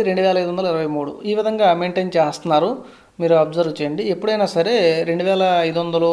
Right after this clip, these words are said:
కానీ ఐదు వేలు కానీ మెయింటైన్ చేసేటప్పుడు ఒక పది పీవీ ఎక్కువ ఉండేలా చూసుకోండి, సేఫ్ సైడ్ ఉంటారు. ఓకే, నెక్స్ట్ మనం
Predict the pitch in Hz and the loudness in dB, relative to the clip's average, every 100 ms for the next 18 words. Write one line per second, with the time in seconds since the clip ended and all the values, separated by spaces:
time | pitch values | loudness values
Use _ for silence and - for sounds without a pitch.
0 | 165 165 170 160 165 165 165 165 170 165 | 2 2 0 -2 -2 0 -2 -4 -4 -6
1 | 160 185 170 147 156 143 180 247 - - | -6 -6 -6 -8 -8 -10 -8 -8 -10 -18
2 | - 202 196 202 196 190 196 208 208 170 | -8 -4 -2 0 0 0 -2 -4 -2 -2
3 | 208 208 196 190 196 190 160 - 151 143 | -2 -2 0 0 0 -4 -8 -4 -4 -4
4 | 156 - 208 208 202 190 190 165 135 - | -8 0 0 0 0 0 0 0 -2 -2
5 | - - _ _ _ _ _ 170 170 262 | -14 -20 _ _ _ _ _ -6 -2 -4
6 | - - - - 190 190 247 214 202 | -4 -20 -18 -4 -4 0 0 4 4